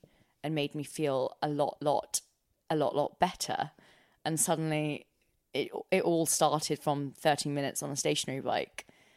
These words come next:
to really enjoying it, coming back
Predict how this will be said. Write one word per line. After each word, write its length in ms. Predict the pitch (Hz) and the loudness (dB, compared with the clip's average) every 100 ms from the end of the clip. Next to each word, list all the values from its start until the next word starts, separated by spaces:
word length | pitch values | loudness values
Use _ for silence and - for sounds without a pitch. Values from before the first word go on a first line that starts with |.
| _ _ - | _ _ -6
to 640 | - 147 135 135 139 135 131 _ _ _ _ - _ | 0 2 2 0 -2 -4 -10 _ _ _ _ -20 _
really 260 | 196 202 196 | 4 6 6
enjoying 440 | 185 160 147 143 | 8 6 6 4
it, 160 | 143 - | 2 2
coming 280 | 185 170 165 | -2 0 2
back 520 | 139 139 - - | 4 4 2 -2